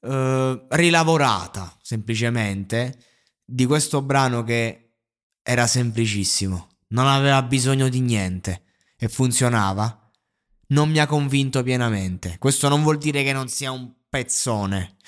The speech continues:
questo non vuol dire che appena esce non me lo vado a mettere in playlist,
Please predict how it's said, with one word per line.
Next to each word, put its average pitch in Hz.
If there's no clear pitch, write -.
questo 120
non 120
vuol 127
dire 120
che 117
appena 120
esce 120
non 117
me 117
lo 117
vado 117
a 113
mettere 113
in 107
playlist, 107